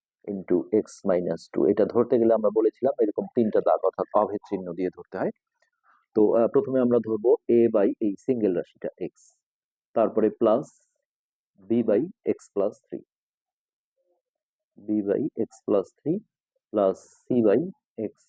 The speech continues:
minus two। এবার এই সমীকরণটার, আহ, উভয় পাশে হচ্ছে যে এই যে বাম পক্ষে যে হরটা আছে এটা দিয়ে গুণ করতে হয়। তো এটাকে আমরা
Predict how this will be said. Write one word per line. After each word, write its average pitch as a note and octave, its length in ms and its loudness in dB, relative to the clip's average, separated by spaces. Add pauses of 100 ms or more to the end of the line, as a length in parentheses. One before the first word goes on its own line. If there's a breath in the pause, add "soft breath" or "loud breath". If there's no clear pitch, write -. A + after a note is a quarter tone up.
(220)
minus F#2 380 -10 (140)
two। D#2 100 -14 (440 soft breath)
এবার C3+ 260 2
এই D3+ 120 4
সমীকরণটার, D3 600 -2 (200)
আহ, B2 200 -2
উভয় B2 260 0
পাশে A2+ 300 -2
হচ্ছে G#2+ 280 -4
যে G2+ 200 0
এই G#2+ 140 2
যে G2 140 0
বাম A2 260 0
পক্ষে G#2+ 260 -2
যে G2 200 -4
হরটা G2+ 280 -8
আছে C3 220 -6
এটা G2 140 -2
দিয়ে G#2 220 -2 (440)
গুণ G#2+ 160 0
করতে - 300 -12
হয়। E2 120 -12 (580)
তো G#2 120 0
এটাকে A#2 260 0
আমরা A2 200 2